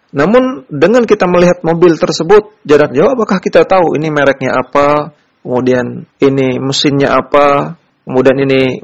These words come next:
manual apa matic, kemudian ini tahun berapa keluarannya? Maka belum tentu kita tahu, walaupun kita melihat mobil tersebut. Ya, kita ru'yah. Namun dengan kita ru'yah, belum tentu kita ihatah,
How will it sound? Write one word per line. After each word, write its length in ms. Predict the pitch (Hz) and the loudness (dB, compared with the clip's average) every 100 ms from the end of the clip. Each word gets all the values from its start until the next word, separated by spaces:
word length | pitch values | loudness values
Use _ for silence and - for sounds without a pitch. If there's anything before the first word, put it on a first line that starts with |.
| 135 | -4
manual 480 | 135 135 143 147 | -2 0 2 2
apa 180 | - 127 135 | 0 -4 -4
matic, 480 | 135 127 156 147 _ _ _ _ _ _ _ _ | -4 -2 -2 -4 _ _ _ _ _ _ _ _
kemudian 320 | 127 131 139 | -4 2 2
ini 220 | 143 139 | 2 -2
tahun 320 | - 135 143 143 | 0 0 0 0
berapa 340 | 135 131 156 143 | 0 0 -2 -2
keluarannya? 800 | 135 127 127 127 151 185 226 _ _ _ 170 | 0 0 0 -2 -2 -6 -8 _ _ _ -14
Maka 140 | 147 | -6
belum 240 | 190 180 160 | 2 2 2
tentu 240 | 214 233 | 0 0
kita 180 | 214 185 | 0 0
tahu, 320 | 185 247 156 - _ _ _ 113 | 0 -2 -4 -10 _ _ _ -4
walaupun 240 | 110 180 | -4 -2
kita 180 | 247 294 | 0 0
melihat 460 | 294 311 277 - 165 | 2 2 2 0 -4
mobil 240 | 175 185 | -2 -2
tersebut. 400 | - 170 175 156 - _ _ _ _ _ _ _ _ _ _ | -4 -6 -4 -6 -10 _ _ _ _ _ _ _ _ _ _
Ya, 160 | - - | -20 -12
kita 180 | - 208 | -2 2
ru'yah. 720 | 240 - 214 160 - - - _ _ - | 2 2 2 2 0 -14 -20 _ _ -8
Namun 320 | 135 180 247 | -4 -4 -6
dengan 380 | - 139 147 143 | -4 -2 0 -2
kita 320 | 202 269 196 | -4 -2 0
ru'yah, 640 | 160 - 123 113 175 240 - | 0 -4 -6 -4 -4 -6 -4
belum 320 | 135 131 131 | -2 -2 -4
tentu 240 | 196 175 | -8 -6
kita 240 | 135 - 185 | -6 -4 -4
ihatah, 720 | 151 - 156 131 - 123 | -6 -4 -4 -2 -2 -4